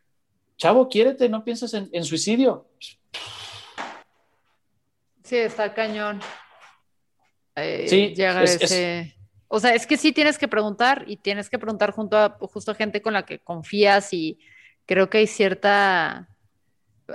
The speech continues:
Speaker 2: más que confías que tienes, yo creo que los valores alineados, ¿no?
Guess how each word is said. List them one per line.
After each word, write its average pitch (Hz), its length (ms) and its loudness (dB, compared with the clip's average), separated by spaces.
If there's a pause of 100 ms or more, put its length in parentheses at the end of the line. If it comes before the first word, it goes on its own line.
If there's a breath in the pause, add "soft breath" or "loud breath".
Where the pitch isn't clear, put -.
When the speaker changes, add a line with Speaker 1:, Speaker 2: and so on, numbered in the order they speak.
(260)
Speaker 2:
más 277 220 2
que - 60 -16
confías 294 420 0
que 277 100 -4
tienes, 247 260 0
yo 247 80 0
creo 247 160 0
que 269 100 -4
los 208 220 2
valores 185 400 0
alineados, 175 680 -6
¿no? 175 300 -10